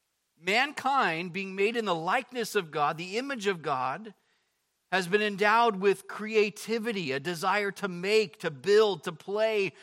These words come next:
to sing, to write, to sculpt, to photograph, to paint,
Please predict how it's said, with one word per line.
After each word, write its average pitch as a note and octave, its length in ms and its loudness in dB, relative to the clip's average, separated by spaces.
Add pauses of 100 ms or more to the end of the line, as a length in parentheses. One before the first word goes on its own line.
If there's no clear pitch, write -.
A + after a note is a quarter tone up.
(280)
to F#3 140 -2
sing, A#3 720 -2
to F3 180 -4
write, F#3 600 0
to F3+ 100 -8
sculpt, A3+ 720 0
to G3 100 -2
photograph, G3+ 840 2
to F3 80 -8
paint, G3 760 -10